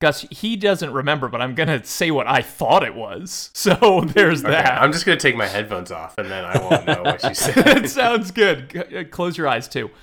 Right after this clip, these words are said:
Speaker 1: Uh, yes, this is, of course, from the, the movie Frailty, directed by Bill Paxton, and the answer is, uh, <laughs> yeah, he really, he's an absolute psycho for the whole thing,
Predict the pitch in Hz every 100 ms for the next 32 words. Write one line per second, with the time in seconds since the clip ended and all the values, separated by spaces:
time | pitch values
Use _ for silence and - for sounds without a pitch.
0 | _ _ - 143 127 127 - - - 143
1 | - 208 175 - 185 - 165 139 123 117
2 | 113 123 139 131 117 160 180 175 151 131
3 | 123 131 170 160 135 127 131 135 - 151
4 | 185 - 135 127 - 196 208 151 143 143
5 | 135 - _ - 127 156 156 175 175 143
6 | 127 117 110 135 - 202 147 98 - 131
7 | 127 131 160 156 139 127 123 127 147 143
8 | 156 - - 190 208 147 113 120 117 165
9 | 170 180 190 208